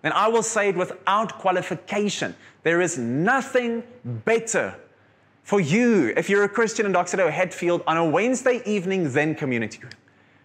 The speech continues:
I want every single partner of our church to be in a community group. I say it, I don't feel bad about it, I stand by it, and I live it.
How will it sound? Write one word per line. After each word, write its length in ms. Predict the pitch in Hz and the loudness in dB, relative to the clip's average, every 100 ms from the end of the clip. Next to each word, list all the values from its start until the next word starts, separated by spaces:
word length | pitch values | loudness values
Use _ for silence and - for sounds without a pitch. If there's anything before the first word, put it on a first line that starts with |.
| _ | _
I 180 | 175 214 | 0 2
want 180 | 220 220 - | 0 -2 -2
every 580 | 262 294 277 294 269 247 | 0 0 -2 -2 -4 -8
single 680 | - - - 233 233 214 202 | -6 -4 -2 0 0 2 0
partner 420 | 202 196 190 185 | 0 0 0 0
of 140 | 175 160 | -2 0
our 140 | 160 | -2
church 400 | 156 165 143 - | -2 -4 -4 -4
to 100 | - | -10
be 220 | 123 151 - | -6 -6 -2
in 400 | 233 247 240 240 - - - | 0 0 0 -4 -8 -6 -4
a 80 | |
community 640 | 160 170 139 135 226 254 233 | -2 0 0 2 2 2 2
group. 340 | 185 180 175 - - - | 2 2 0 -14 -10 -4
I 140 | 135 | -2
say 480 | 127 - 240 240 240 | -2 0 2 2 0
it, 160 | 233 - - | -2 -14 -6
I 100 | 139 | -2
don't 140 | 170 | -2
feel 180 | 147 160 | 0 0
bad 360 | 139 110 202 208 | 0 0 2 2
about 340 | 196 190 185 | 2 0 0
it, 100 | 180 - - - | -6 -6 -14 -4
I 100 | 127 | -4
stand 680 | - - - 160 156 151 - 107 | -2 -6 -2 0 0 -4 -6 -6
by 300 | 107 107 110 | -2 0 0
it, 180 | 110 - - - | -4 -8 -10 -4
and 140 | 139 | -2
I 100 | 131 | -2
live 340 | 107 101 101 | -4 -4 -6
it. 120 | 90 | -6